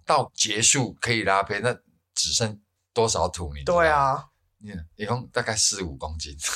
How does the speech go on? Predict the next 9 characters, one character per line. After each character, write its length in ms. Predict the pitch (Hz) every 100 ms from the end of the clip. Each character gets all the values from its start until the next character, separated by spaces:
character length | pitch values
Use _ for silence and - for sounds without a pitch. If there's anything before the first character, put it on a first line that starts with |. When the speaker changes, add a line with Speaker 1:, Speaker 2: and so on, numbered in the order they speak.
| - _ -
Speaker 1:
<laughs> 480 | - - - - -
就 260 | - 190
四 400 | - - - 165
五 220 | 110 110 92
公 280 | 98 110 123
斤 340 | 113 95 87
呢。 80 | 90 76 - - - - - -
Speaker 2:
<laughs> 680 | 117 175 202 185 - _ -
Speaker 1:
好， 340 | - 127 139